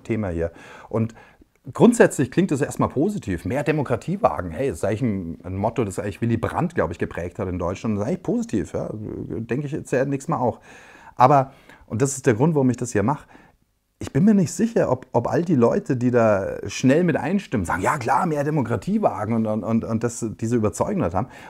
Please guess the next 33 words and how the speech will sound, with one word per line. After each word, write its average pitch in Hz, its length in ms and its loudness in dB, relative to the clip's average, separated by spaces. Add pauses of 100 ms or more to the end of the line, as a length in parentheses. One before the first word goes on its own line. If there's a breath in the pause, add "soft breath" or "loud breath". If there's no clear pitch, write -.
ob - 160 -8
die 117 120 -2
diese 131 300 0
Zusammenhänge 120 680 0
sehen, 90 300 -2
über 101 140 -4
die 113 80 -2
ich - 160 -6
heute 113 180 -2
spreche. - 400 -8 (240 loud breath)
Also 98 160 -4
wirklich 123 220 -2
auch 110 40 -6
diese, 120 320 0
diese 110 240 -4
historischen 117 640 0
Konflikte, 85 520 -8
die 87 80 -8
es 82 120 -10
da 90 120 -4
gibt, 80 200 -6
zwischen 135 300 -4
Demokratie 117 560 -2
und 160 80 -4
zwischen 143 240 -6
Republik 127 520 -4 (280 loud breath)
und 95 100 -4
diesen, 110 300 0
diesen 110 240 0
Fragen 110 380 0
der 117 100 2
Freiheit, 127 480 2 (300 loud breath)
die 208 260 4